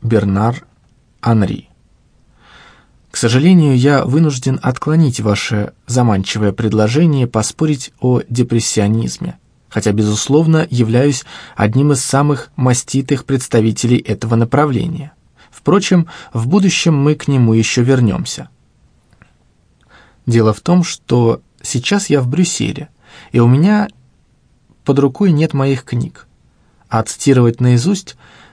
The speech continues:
я могу лишь Бодлера. С Шопенгауэром, боюсь, не избежать оплошностей. М-да, хорошенькое дело рассуждать о Бодлере в Брюсселе. Мрак.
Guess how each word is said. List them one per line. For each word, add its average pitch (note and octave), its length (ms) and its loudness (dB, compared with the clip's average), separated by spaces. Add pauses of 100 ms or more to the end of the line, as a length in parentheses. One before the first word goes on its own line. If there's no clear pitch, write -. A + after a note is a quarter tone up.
я G#2+ 160 0
могу G#2+ 240 2
лишь F#3+ 280 0
Бодлера. B2+ 600 -2 (720)
С - 80 -16
Шопенгауэром, E3+ 960 2 (320)
боюсь, D3+ 640 0
не D#3 160 4
избежать B2+ 460 0
оплошностей. - 800 -6 (840)
М-да, A#2 720 0 (560)
хорошенькое D#3+ 640 2
дело A2+ 400 0 (300)
рассуждать A#2 640 0
о A#2 80 -2
Бодлере B2+ 640 0 (100)
в A#2 140 -6
Брюсселе. B2+ 640 0 (600)
Мрак. A2+ 540 -2